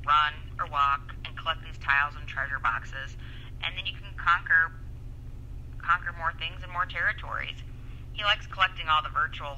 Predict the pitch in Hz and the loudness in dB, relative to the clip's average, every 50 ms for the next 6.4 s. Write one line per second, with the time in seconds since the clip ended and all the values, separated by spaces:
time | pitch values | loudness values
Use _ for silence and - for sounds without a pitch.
0 | - 143 143 151 147 - 139 131 110 110 - - - - - - - - - - | -6 -6 -6 -6 -6 -6 -8 -8 -8 -8 -10 -10 -10 -10 -10 -10 -10 -8 -8 -8
1 | - - - - - - - - - - - - 139 139 147 175 - - - - | -8 -8 -8 -8 -8 -8 -8 -10 -10 -8 -4 0 2 2 2 2 0 -4 -6 -4
2 | 147 143 143 - 156 160 170 170 151 147 151 151 156 - 170 160 185 185 165 - | -4 -4 -4 -4 -4 -2 0 2 4 4 4 2 0 2 2 2 2 0 -2 -6
3 | 131 139 139 143 143 151 156 151 156 170 165 143 139 - - - - - - - | -6 -4 -4 -2 -2 -2 0 4 4 6 6 4 4 0 -4 -8 -8 -8 -6 -6
4 | 175 160 202 214 233 - - 196 - - - 156 156 - - - 160 156 - 147 | 0 2 4 4 4 2 0 -6 -6 -4 -4 -4 -4 -4 -4 -4 -2 -2 -2 -4
5 | 139 123 - 151 151 147 135 135 131 - - - - - 143 143 143 143 143 - | -4 -4 -2 0 0 0 0 -2 -6 -8 -10 -10 -8 -6 -6 -6 -6 -6 -8 -8
6 | - - 151 151 151 - - | -8 -6 -2 0 0 0 -2